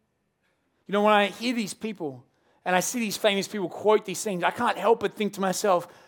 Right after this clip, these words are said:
"Wow, they are so incredibly insecure." And I follow that up with this end of that thought, "Just like me."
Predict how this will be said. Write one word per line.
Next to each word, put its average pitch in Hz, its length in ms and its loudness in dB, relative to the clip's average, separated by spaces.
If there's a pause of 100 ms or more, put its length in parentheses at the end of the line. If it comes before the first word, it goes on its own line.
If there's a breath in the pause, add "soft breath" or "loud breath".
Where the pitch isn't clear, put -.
(220 loud breath)
"Wow, 175 540 -2
they 185 180 -2
are 185 40 -2
so - 200 -2
incredibly 220 1000 -4
insecure." 214 1080 -2 (1160)
And 165 120 -4
I 156 40 -2
follow 202 360 0
that 202 180 2
up 175 260 2
with 151 160 -12
this - 220 -6 (300)
end 190 240 -2
of 160 80 -8
that 151 240 -6
thought, 131 340 -10 (340)
"Just 175 800 -2 (320)
like 139 640 0 (380)
me." 104 420 -20